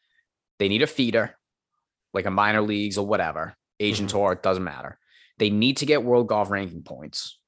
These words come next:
Speaker 1: Now, I don't know if these dudes are just gonna go play the Asian tour.
Speaker 2: Yeah.
Speaker 1: 'Cause if you put all these guys in the Asian tour, then the World Golf, they're gonna get a lot more world point, world, world ranking points.
Speaker 2: Yeah.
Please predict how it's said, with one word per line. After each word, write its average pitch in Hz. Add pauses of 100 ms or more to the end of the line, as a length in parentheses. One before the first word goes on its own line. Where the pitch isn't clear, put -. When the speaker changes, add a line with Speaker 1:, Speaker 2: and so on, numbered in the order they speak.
(240)
Speaker 1:
Now, 107
I 127
don't 185
know 123
if 117
these 117
dudes 120
are 113
just 117
gonna 120
go 117
play 131
the 113
Asian 80
tour. 60 (920)
Speaker 2:
Yeah. 82 (420)
Speaker 1:
'Cause 117
if 113
you 127
put 165
all 139
these 131
guys 120
in 110
the 104
Asian 120
tour, 95
then 101
the 101
World 107
Golf, 107
they're 113
gonna 117
get 110
a 101
lot 95
more 101
world 98
point, 113
world, 101
world 101
ranking 101
points. - (380)
Speaker 2:
Yeah. 92